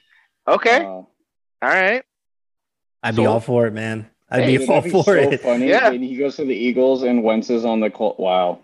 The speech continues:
Speaker 2: What a, what a full circle.
Speaker 3: <laughs> That would
Speaker 1: Yeah,
Speaker 3: be something
Speaker 1: seriously.
Speaker 3: that he would wanna do too, actually.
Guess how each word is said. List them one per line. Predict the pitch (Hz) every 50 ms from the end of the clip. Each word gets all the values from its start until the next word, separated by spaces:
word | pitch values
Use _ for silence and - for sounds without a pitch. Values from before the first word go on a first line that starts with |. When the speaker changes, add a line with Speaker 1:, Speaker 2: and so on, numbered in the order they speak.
| _ _ _
Speaker 2:
What | - 113 113
a, | 107 101
what | - - - - 113
a | 107 98 - - _ _ _
full | - - 123
circle. | 113 - 107 98 - 98 95 - - _ - - - - - - - - - - - _ _ - - _ -
Speaker 3:
<laughs> | 190 175 156 - - 165 143 127 - - - 139 - - _ _ _ _ - - - - - - - _ _ _ _
That | - 131
would | 147
Speaker 1:
Yeah, | 135
Speaker 3:
be | 123 135
something | - - 139 127 - 135
Speaker 1:
seriously. |
Speaker 3:
that | 123 123 120
he | 117 127
would | 127 123 117
wanna | 117 120 117 117 113
do | 107 113 113 110
too, | 104 - - 117 110 110 107 - _ _ _ _ -
actually. | 131 117 - - - 156 - - 143 123 - - 196 175 - - 202 180 - - - 160 - - - _